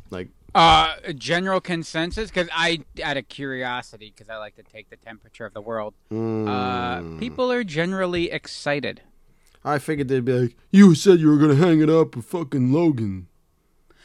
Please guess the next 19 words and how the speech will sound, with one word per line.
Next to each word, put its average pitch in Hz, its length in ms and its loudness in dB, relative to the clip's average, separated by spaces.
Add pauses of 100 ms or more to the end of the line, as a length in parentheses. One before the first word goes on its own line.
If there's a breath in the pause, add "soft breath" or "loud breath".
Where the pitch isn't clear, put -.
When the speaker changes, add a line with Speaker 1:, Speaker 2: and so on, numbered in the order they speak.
(340 soft breath)
Speaker 2:
Uh, 196 340 10
well, 208 280 6
I 196 160 8
saw 208 280 8
some 185 280 4
of 196 60 2
those 214 320 4
where 185 100 0
people 170 280 -2
were 160 60 4
like, 147 220 2 (320 soft breath)
"Well, 156 100 6
I 226 120 8
thought 190 220 6
he 185 80 8
was 160 200 0
done 190 260 4
with 170 140 2
Lo-, 165 100 4